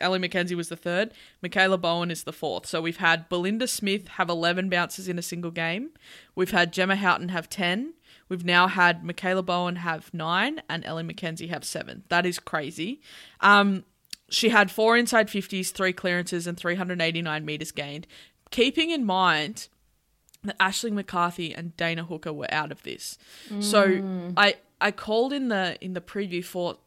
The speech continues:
Speaker 1: an outside mid, an outside runner to really step up because that's what this game needed.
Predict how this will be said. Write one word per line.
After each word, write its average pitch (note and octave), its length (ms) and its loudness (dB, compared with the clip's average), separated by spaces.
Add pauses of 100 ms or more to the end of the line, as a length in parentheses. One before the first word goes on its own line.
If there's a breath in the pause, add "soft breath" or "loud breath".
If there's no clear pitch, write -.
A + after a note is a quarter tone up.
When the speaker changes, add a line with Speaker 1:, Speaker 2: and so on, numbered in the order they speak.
Speaker 1:
an F#3 240 -6
outside F#3 920 2
mid, F3+ 460 -4 (320 soft breath)
an - 140 -4
outside G3 600 2
runner F3+ 360 0
to - 140 -6
really F#3 240 -2
step F3+ 320 -4
up D#3+ 220 -2
because F3 220 -10
that's F3+ 200 0
what - 100 -12
this F#3 120 -8
game F3 300 -4
needed. F#3 480 -2